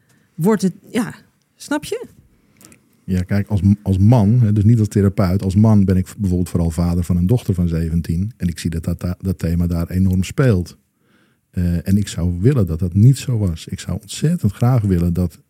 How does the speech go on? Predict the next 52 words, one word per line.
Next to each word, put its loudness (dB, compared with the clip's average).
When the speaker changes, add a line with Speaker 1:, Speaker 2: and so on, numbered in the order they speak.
Speaker 2:
seksuele -2
vrijheid 2
bij 0
vrouwen, 0
eh, -6
de -2
schaamte 2
voorbij, -2
toch -12
ook -12
een -2
mooie -2
titel -6
ooit -4
van -6
een -2
boek, -6
dat 0
dat -2
er -2
zou -2
zijn. 2
Eh, -6
maar -2
het -6
is -8
inderdaad, 0
en -2
ik -2
denk 0
misschien 0
dat -4
vrouwen -2
onderling 0
nog -6
wel -6
harder 0
zijn -2
dan -2
mannen 2
over -4
vrouwen -4
op -12
dit -6
aspect. -10
Speaker 1:
Ja, 0
maar 0
dat 0
merk 2
ik -8
ook -4
wel. -4